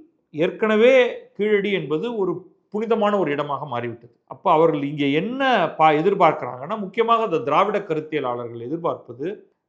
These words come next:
நாம உருவாக்கக்கூடிய இந்த ஒரு கதையாடல், அந்த நேரேட்டிவ் ஆனது என்னன்னா, in fact, அ, நம்முடைய முதல்வர் பல இடங்களில் சொல்லிட்டாரு, இந்த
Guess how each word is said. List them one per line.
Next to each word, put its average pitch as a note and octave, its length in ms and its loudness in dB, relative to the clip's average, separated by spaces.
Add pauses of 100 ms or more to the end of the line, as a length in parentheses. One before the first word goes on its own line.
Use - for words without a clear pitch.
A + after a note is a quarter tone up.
(100)
நாம F#3 260 4 (140)
உருவாக்கக்கூடிய G3 800 2 (360)
இந்த C#3+ 200 -2 (380)
ஒரு B2 140 -4 (320)
கதையாடல், E3 600 6
அந்த B2 140 -10 (100)
நேரேட்டிவ் F#3+ 480 2
ஆனது B2 280 -12
என்னன்னா, A#2+ 380 -14 (320)
in - 80 -20
fact, G3+ 240 -2 (140)
அ, - 20 2 (320)
நம்முடைய C3 300 -6 (680)
முதல்வர் G3 420 -2
பல C#3 160 -2
இடங்களில் D#3+ 340 -4
சொல்லிட்டாரு, A2+ 400 -12 (720)
இந்த B2 140 -12